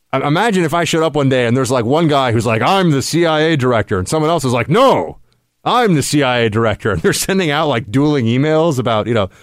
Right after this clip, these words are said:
who's in charge. It's like, what's that movie, Crimson Tide, with, uh, Denzel Washington and Gene Hackman, where it's like, who's really in charge of the submarine?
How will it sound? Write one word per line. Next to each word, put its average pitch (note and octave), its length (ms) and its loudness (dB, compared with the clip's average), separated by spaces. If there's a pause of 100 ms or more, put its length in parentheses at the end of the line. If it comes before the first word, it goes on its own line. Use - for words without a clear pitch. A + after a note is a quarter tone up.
(160)
who's D#3 220 2
in C#3+ 100 2
charge. D#3 400 -2 (240)
It's C3+ 140 -4
like, F3+ 80 0
what's F3+ 140 -2
that D#3 100 0
movie, A#2 200 0
Crimson D3 400 -2
Tide, C3+ 440 0
with, A2+ 260 -2
uh, G#2+ 320 2 (380)
Denzel C3 340 2
Washington B2 720 0
and G#2+ 180 0
Gene A#2+ 200 -2
Hackman, B2+ 560 -2 (160)
where B2+ 100 -4
it's - 80 -4
like, B2 80 -2
who's C#3+ 240 2
really E3 340 0
in F3+ 100 2
charge F#3 340 0
of F3+ 60 0
the F#3 60 0
submarine? G3+ 640 0